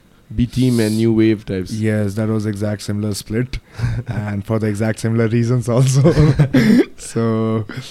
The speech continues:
Speaker 2: yeah, we trained at Warriors Cove initially, and then we had this split.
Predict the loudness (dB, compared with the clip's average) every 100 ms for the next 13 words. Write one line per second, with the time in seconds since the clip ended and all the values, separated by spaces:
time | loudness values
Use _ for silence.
0 | -14 -6 -2 -2 0 0 2 2 2 0
1 | 0 0 0 0 0 0 -2 -2 0 0
2 | -2 -2 -2 -2 -2 -2 -4 -4 -4 -4
3 | -4 -6 -8 -6 -4 -4 -6 -16